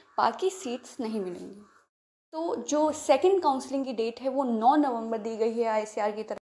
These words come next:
असली उन स्टूडेंट्स की बात कर लेते हैं जिन स्टूडेंट्स को सीट मिली है और वो जो सीट मिली है उस पर एडमिशन लेना चाहते हैं, यानी कि वो सीट उनकी पसंद की है।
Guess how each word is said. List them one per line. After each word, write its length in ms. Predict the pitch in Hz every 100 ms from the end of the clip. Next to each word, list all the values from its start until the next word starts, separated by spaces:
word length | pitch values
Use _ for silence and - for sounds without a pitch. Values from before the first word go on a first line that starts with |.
| _ 269
असली 340 | 277 - 370
उन 200 | 349 370
स्टूडेंट्स 440 | 349 311 302 311
की 100 | -
बात 260 | 277 254 254
कर 140 | 277
लेते 280 | 254 254 254
हैं 340 | 262 285 320 -
जिन 280 | 294 330 - 294
स्टूडेंट्स 600 | - 254 240 269 277 -
को 320 | - 285 339 - - _ _ -
सीट 240 | 320 339
मिली 300 | 269 233 277
है 220 | 311 330
और 340 | 330 277 262 220
वो 320 | 320 370 - - 202 -
जो 180 | 311 381
सीट 340 | 392 320 -
मिली 200 | 247 233 247
है 140 | 285
उस 200 | - -
पर 140 | - 247
एडमिशन 380 | 226 233 247
लेना 320 | 214 196 208 285
चाहते 400 | 285 277 269 277
हैं, 180 | 277
यानी 240 | 262 226 226
कि 140 | 226
वो 180 | 214 294
सीट 260 | 320 294 262
उनकी 180 | 247
पसंद 460 | 254 - 208 269 277
की 140 | 285
है। 180 | 269 302